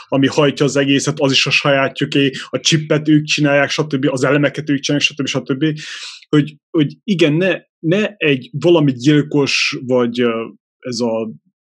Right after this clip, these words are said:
ö, hogy mondják ezt, ö, disruptive, hogy, hogy megrengeted a piacot termékkel, vagy, vagy koncepcióval akarsz, ö, akarjál beépülni itt a, a köztudatba, hanem egy alternatívát adjál.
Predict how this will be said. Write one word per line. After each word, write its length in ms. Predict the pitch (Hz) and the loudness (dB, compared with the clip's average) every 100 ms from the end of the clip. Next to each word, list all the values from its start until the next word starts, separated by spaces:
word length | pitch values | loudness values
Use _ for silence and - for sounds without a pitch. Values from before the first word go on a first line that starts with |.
| _ _ _ _ _ - | _ _ _ _ _ -20
ö, 280 | - 120 113 107 - | -12 -10 -10 -12 -8
hogy 100 | 143 | -2
mondják 380 | 151 147 135 127 | 0 -2 -4 -8
ezt, 260 | - - | -12 -12
ö, 240 | 117 117 110 110 _ _ _ _ _ _ _ - - | -10 -8 -8 -12 _ _ _ _ _ _ _ -20 -6
disruptive, 840 | 135 139 - 156 151 - 120 - _ _ - - - | -2 -2 0 -2 -2 -8 -8 -8 _ _ -20 -20 -16
hogy, 240 | - 147 147 | -4 -4 0
hogy 160 | 143 | 4
megrengeted 1080 | 151 160 131 143 135 131 160 160 151 151 147 | 6 4 2 2 2 2 0 0 0 0 -2
a 100 | 127 | -4
piacot 600 | - 151 131 - 135 123 | 0 0 0 -2 -8 -6
termékkel, 640 | - 143 131 127 120 135 123 | -2 0 0 -2 -2 -2 0
vagy, 280 | 117 117 120 | -4 -8 -6
vagy 200 | 123 120 | -6 -2
koncepcióval 720 | - 143 135 120 - 131 127 | 0 0 -2 -4 -4 0 0
akarsz, 460 | 127 131 117 - - | 0 -2 -4 -4 -4
ö, 300 | 120 117 117 120 - _ 131 - | -2 -4 -8 -12 -20 _ -14 -2
akarjál 540 | 165 156 135 135 127 | -2 0 0 0 -4
beépülni 1200 | 123 131 123 - - - _ 175 151 147 139 135 | -2 -2 -2 -10 -20 -20 _ 2 2 0 0 2
itt 220 | 127 127 | 0 0
a, 240 | 139 127 127 | 2 2 2
a 260 | 120 135 | -4 -10
köztudatba, 640 | - 156 151 165 160 156 165 | -2 -2 -2 0 0 0 0
hanem 320 | 175 165 156 - | 0 0 -2 -6
egy 220 | - 156 151 | -6 -6 0
alternatívát 1000 | 190 151 131 123 120 120 113 104 101 | 2 2 -2 -4 -6 -6 -10 -12 -10
adjál. 300 | 107 101 - | -14 -14 -18